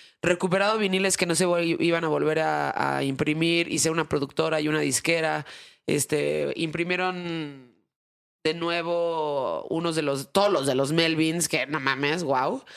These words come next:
Este, tienen esta pequeña como camioncito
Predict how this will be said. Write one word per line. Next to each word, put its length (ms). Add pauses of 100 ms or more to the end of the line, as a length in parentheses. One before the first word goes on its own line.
(340)
Este, 1000 (260)
tienen 240
esta 260
pequeña 1160
como 300
camioncito 800